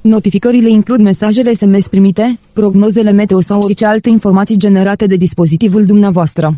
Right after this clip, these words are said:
Este recomandat să activați notificările, dar dacă nu doriți să citire noti-, neu S C I T S C notificările.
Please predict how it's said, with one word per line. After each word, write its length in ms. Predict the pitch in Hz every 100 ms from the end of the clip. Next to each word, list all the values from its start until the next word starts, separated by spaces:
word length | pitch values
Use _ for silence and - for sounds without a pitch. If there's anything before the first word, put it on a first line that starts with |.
| -
Este 320 | - 214 - 208
recomandat 600 | 208 220 196 185 214 -
să 100 | 202
activați 460 | - 226 208 -
notificările, 720 | 208 190 202 202 220 233 240 247 _
dar 240 | 185 202
dacă 240 | 190 190 214
nu 140 | 214
doriți 340 | 196 202 208 -
să 100 | 196 -
citire 340 | 220 - 214 202
noti-, 220 | 202 202 - 214
neu 140 | 233
S 80 | 208
C 160 | 202 - 247
I 120 | 196
T 80 | 170 196
S 40 | 196 190
C 40 |
notificările. 840 | 202 202 202 - 180 160 147 139